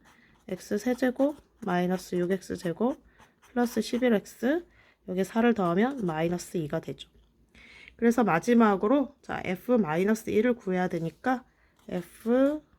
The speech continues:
마이너스 일은 마이너스 일의 세제곱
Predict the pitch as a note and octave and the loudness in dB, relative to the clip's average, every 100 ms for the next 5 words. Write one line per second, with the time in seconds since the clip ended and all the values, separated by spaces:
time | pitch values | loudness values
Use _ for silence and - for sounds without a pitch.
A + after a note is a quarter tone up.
0 | _ F#3+ E3 E3 F3 - F3+ E3 D#3+ E3 | _ -8 -4 -4 -6 -6 -4 -2 0 2
1 | A3 D#4 - _ _ _ _ - D#3+ E3 | 2 0 -6 _ _ _ _ -10 -4 -2
2 | F3 - E3+ E3 E3+ A3 A3 A#3+ A#3 D#4+ | -4 -4 -4 -2 -2 -4 -2 -2 -2 -4